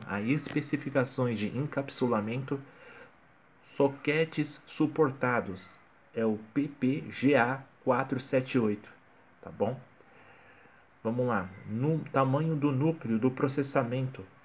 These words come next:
cento e quarenta e três M M. Em número de transistores, núcleo de processamento é duzentos e noventa e um milhão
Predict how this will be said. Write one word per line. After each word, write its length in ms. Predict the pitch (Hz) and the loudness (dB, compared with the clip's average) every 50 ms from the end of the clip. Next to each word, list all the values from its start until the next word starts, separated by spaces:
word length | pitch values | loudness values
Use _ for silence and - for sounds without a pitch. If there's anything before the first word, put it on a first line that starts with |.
| _ - - | _ -20 -20
cento 360 | - - - 131 143 147 - | -16 -8 -6 -6 -6 -6 0
e 20 | |
quarenta 320 | - 135 123 135 127 - 131 | 2 2 2 2 2 0 -2
e 60 | 127 | -2
três 420 | 131 131 127 135 131 131 - - | 0 2 2 2 2 2 -2 -4
M 260 | 131 135 135 131 123 | -2 -2 0 0 0
M. 300 | 117 117 117 107 92 87 90 - - - _ - - - - - - _ _ - | 0 0 0 -2 -2 -4 -8 -12 -16 -20 _ -20 -20 -20 -20 -20 -20 _ _ -6
Em 60 | 127 | -2
número 440 | 131 131 131 147 156 147 131 135 123 | 0 2 2 2 2 4 4 4 4
de 120 | 117 127 | 4 2
transistores, 920 | 117 - - 151 156 156 147 151 139 - - - 135 131 123 107 104 101 - | 0 2 0 0 2 2 2 0 0 -2 2 6 8 8 8 6 2 -2 -2
núcleo 340 | 123 131 131 - - 127 117 | -4 -4 -2 -2 -2 -2 0
de 80 | - 131 | 0 -2
processamento 920 | - - 120 - 135 131 - - 143 139 135 135 139 147 139 - 160 - | 0 0 0 0 0 -2 0 0 0 2 2 0 -2 -2 -4 -4 -4 0
é 80 | - 131 | 0 2
duzentos 380 | 127 143 131 117 131 139 135 151 | 2 2 2 2 0 -2 -2 -2
e 60 | 143 | 0
noventa 420 | 135 139 131 131 139 131 - 135 | 0 0 0 0 -2 -2 0 0
e 60 | 127 | 0
um 120 | 117 120 123 | 0 0 0
milhão 460 | 127 131 131 135 127 110 98 92 | 0 2 2 4 4 2 2 0